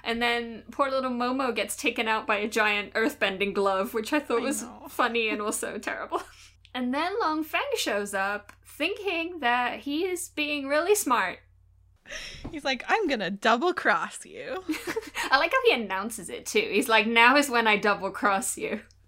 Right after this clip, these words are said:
Speaker 2: Okay.
Speaker 1: Sure, dude. Sure, Jan. He attempts to double cross her, and then he realizes that the Dai Li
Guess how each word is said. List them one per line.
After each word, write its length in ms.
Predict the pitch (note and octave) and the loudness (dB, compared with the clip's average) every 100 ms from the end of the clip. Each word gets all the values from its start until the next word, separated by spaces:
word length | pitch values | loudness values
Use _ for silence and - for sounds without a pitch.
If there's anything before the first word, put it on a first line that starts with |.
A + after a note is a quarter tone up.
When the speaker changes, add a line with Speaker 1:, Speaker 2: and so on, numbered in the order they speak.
| - - - - | -16 -16 -10 -6
Speaker 2:
Okay. 600 | F#3+ - D3 C#3+ G3+ C4+ _ _ _ _ _ - | -6 -6 -10 -10 -14 -14 _ _ _ _ _ -10
Speaker 1:
Sure, 320 | - G3+ F3+ | -2 0 0
dude. 300 | E3+ D#3+ E3 - | 0 -4 -4 -12
Sure, 280 | - C#4 B3+ | -2 2 4
Jan. 380 | A3+ F#3 F#3 F#3+ - G#3+ | 4 2 0 -10 -14 -8
He 500 | C4 C4+ C#4+ D4+ - - _ _ _ _ - | -6 -6 -6 -6 -8 -16 _ _ _ _ -8
attempts 440 | A3+ C#4 D#4+ D#4 | -6 -4 -4 -6
to 60 | C#4+ | -2
double 300 | G#3+ F#3+ G3+ | 0 0 -4
cross 380 | G3+ F#3+ G3+ - | -2 -4 -4 -4
her, 320 | F3+ F3+ - | 0 0 0
and 240 | A3+ G#3+ G3 | -4 -2 -2
then 180 | F#3+ | -2
he 140 | G#3+ G3+ | -2 -2
realizes 720 | E3 - E2 - - - - | -4 -6 -6 -8 -10 -10 -10
that 200 | - - | -10 -8
the 80 | G#3 | -6
Dai 240 | G3+ D3+ | -4 -4
Li 500 | C#3 D3 D3+ G2+ - | -4 -8 -8 -10 -14